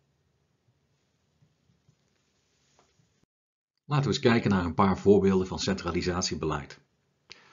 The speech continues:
Philips de Goede stelde in alle hertogdommen en graafschappen stadhouders aan. Bij stadhouder moet je niet denken aan het woord een stad, hè, zoals Den Bosch een stad is, maar je moet denken aan het Engelse woord instead, in plaats.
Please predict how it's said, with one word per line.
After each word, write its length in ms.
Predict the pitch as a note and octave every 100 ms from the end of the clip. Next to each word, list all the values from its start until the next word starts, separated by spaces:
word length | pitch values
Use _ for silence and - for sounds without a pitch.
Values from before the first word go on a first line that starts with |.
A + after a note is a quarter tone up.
| - - _ _
Philips 300 | - D3 -
de 60 |
Goede 340 | G2 B2+ A#2+ - _ _
stelde 380 | - C#3 B2+ F#2+
in 120 | F#2
alle 220 | A2 A2+
hertogdommen 580 | F#2+ A2+ - F#2 G2+ G2
en 140 | G#2+
graafschappen 600 | - F2 F#2 - F2 F#2
stadhouders 720 | F#2 - C3+ - E2+ E2+ D#2
aan. 320 | - F2 C#2+ - _ _ _ - - _ -
Bij 200 | G2 F#2
stadhouder 580 | - D3+ D3 G#2+ G2 G2
moet 160 | G2
je 60 | F#2
niet 140 | F#2
denken 220 | F#2 E2+
aan 60 | F2
het 100 | D#2+
woord 280 | F#2+ D2+ -
een 60 |
stad, 440 | - - G2+ - - -
hè, 120 | B2+
zoals 300 | - D2 D2
Den 200 | D#2 D2+
Bosch 280 | G#2 A#2+ -
een 100 | G2
stad 260 | A2 G2+
is, 280 | G#2+ - - - - - -
maar 140 | A2
je 80 | B2
moet 140 | G#2+
denken 320 | G#2 G#2 A2 G#2+
aan 100 | G2+
het 100 | G2
Engelse 320 | A#2+ A2+ G#2+
woord 300 | G2 A#2+ -
instead, 640 | B2 A#2 - - D3 C#3+ - _ _ _ _ _
in 160 | - A2+
plaats. 480 | C3+ C3+ A2+ -